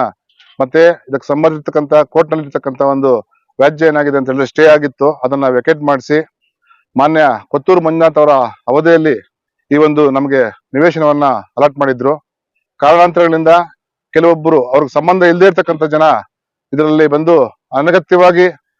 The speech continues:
ಆ, ತೊಂದರೆ ಮಾಡ್ತಾ ಇದ್ರು. ಈಗ ಮಾನ್ಯ ಜಿಲ್ಲಾಧಿಕಾರಿಗಳ ಆದೇಶದಂತೆ ಮತ್ತೆ ತಾಲೂಕು ಆಡಳಿತ, ವಿಶೇಷವಾಗಿ ತಹಸೀಲ್ದಾರ್ ಮೇಡಮ್ ಅವರು ಮತ್ತೆ ಇಲಾಖೆಯ ಎಲ್ಲ ಅಧಿಕಾರಿಗಳು ಈ ದಿನ ಬಂದು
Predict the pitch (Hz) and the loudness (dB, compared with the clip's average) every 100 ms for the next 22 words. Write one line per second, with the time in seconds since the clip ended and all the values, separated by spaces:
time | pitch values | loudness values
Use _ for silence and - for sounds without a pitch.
0 | _ - 143 143 139 131 120 151 175 156 | _ 0 2 4 2 0 -2 2 2 2
1 | 131 131 127 147 151 _ _ _ _ _ | 0 0 0 -2 -4 _ _ _ _ _
2 | 147 160 170 180 - _ _ 135 151 165 | 0 4 4 4 0 _ _ -4 0 2
3 | 147 110 117 135 160 175 160 160 151 143 | 2 0 -6 0 2 4 2 0 2 2
4 | 160 147 147 143 160 160 _ _ _ _ | 0 -2 -2 0 0 -2 _ _ _ _
5 | 143 143 170 160 - 143 165 180 156 160 | -4 0 2 2 0 0 2 4 4 2
6 | 143 127 131 131 165 156 156 160 160 143 | 2 0 -2 -2 -2 0 0 2 -2 0
7 | 160 160 156 151 151 147 147 170 - _ | 0 0 0 0 0 0 2 0 -2 _
8 | - 139 147 151 170 170 156 123 135 160 | -8 -4 -2 2 2 4 2 2 2 4
9 | 151 143 170 170 165 180 - _ _ _ | 2 2 2 2 2 0 -6 _ _ _
10 | - 151 151 170 156 156 170 190 - | -4 -2 2 2 2 2 2 0 -2